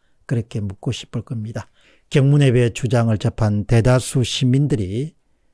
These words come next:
그런 경문역과 관련된 기사를 보도한 그런 신문이나 방송사에서 남긴 그런 의견들도 대부분 당신들의 조국과 관련된 직접 간접적인 그런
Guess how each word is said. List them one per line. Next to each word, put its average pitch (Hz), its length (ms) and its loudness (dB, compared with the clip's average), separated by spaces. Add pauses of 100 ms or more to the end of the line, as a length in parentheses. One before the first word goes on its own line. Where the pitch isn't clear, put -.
(200)
그런 104 360 -6
경문역과 120 600 0
관련된 104 840 -4 (360)
기사를 113 580 0
보도한 104 640 -6 (480)
그런 98 260 -6
신문이나 110 800 -2
방송사에서 113 840 -2
남긴 101 500 -6 (400)
그런 104 280 -2
의견들도 113 960 0 (380)
대부분 107 600 0 (300)
당신들의 113 920 -2 (260)
조국과 107 960 -4 (540)
관련된 95 720 -2 (160)
직접 - 460 -4 (240)
간접적인 110 640 -2
그런 92 360 -8